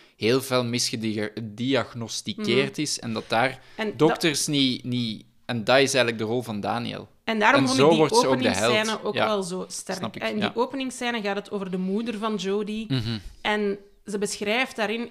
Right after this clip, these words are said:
Speaker 2: allee, je krijgt meteen heel erg een beschrijving van die medische aandoening endometriose, hè, zo heel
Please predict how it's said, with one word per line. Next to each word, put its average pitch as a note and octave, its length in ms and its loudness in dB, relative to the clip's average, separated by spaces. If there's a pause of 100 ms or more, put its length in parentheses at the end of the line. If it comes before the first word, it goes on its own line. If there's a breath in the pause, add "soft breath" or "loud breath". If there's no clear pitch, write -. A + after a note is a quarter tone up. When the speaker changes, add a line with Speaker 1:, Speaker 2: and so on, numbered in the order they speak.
(120)
Speaker 2:
allee, G#3+ 240 -4 (220)
je A3+ 140 -10
krijgt A3 260 -8
meteen A#3 480 -4 (100)
heel A#3 380 2
erg A3+ 140 -4
een G#3+ 100 -2
beschrijving G#3+ 760 -4
van G#3+ 400 -4 (400 soft breath)
die G3 540 -6
medische A3+ 400 -4
aandoening A3+ 520 -6
endometriose, G3 720 -6
hè, G#3 140 -8
zo G#3 100 -4
heel G#3 420 -4